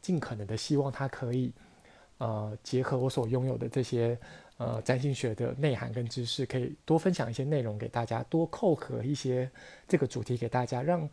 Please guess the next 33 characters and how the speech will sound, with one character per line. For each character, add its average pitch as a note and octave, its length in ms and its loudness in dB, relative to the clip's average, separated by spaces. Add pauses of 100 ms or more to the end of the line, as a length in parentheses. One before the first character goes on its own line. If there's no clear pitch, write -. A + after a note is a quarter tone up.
(280)
这 G#3 140 2
个 C#3+ 420 4
podcast D#3 400 -2
的 B2 60 0
内 D#3 160 2
容， A2+ 280 0 (300)
嗯， B2+ 400 -4
不 G3+ 80 0
单 F3+ 120 2
单 F3 140 4
只 - 100 -8
是 C3+ 120 -4
一 C3 80 2
个， A#2+ 280 -4 (420)
呃， A#2+ 100 0
陪 A2+ 300 -4
伴， C#3 200 2
它 D#3 160 -6
可 C3 140 -2
以 A#2+ 60 -2
更 C#3+ 260 0
多 C3 240 2
的 A#2+ 340 -2 (220)
刺 G3 200 0
激 C#3+ 300 0
一 C#3 40 2
些 B2 380 -2 (140)
你 A#2+ 140 -4
的 A2+ 100 -2
想 A#2 240 -4
法， A#2 160 0
然 G#2+ 60 -4
后 B2 180 -2